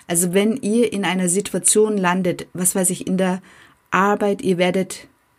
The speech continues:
irgendwo hin versetzt, wo ihr nicht sein möchtet. Und dann wollt ihr die Entscheidung treffen, die Firma meinetwegen zu verlassen. Falsch. Erstmal diese Situation von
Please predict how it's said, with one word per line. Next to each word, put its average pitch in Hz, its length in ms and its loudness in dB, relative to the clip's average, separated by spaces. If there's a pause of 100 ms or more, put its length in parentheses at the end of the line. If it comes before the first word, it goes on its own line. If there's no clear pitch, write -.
(120)
irgendwo 208 360 4
hin 220 220 4
versetzt, 165 720 -2 (400)
wo 185 360 4
ihr 208 160 4
nicht 190 440 -4
sein 165 460 2
möchtet. - 580 -4
Und 180 160 -4
dann 202 180 4
wollt 214 220 6
ihr 202 60 4
die 185 140 0
Entscheidung 180 500 0
treffen, 185 420 -2 (240)
die 175 300 0
Firma 196 260 4
meinetwegen 143 580 -2
zu - 140 -6
verlassen. - 460 -6 (160)
Falsch. 151 520 0 (840)
Erstmal 202 800 2 (440)
diese 240 320 2
Situation 202 640 2
von 175 260 -6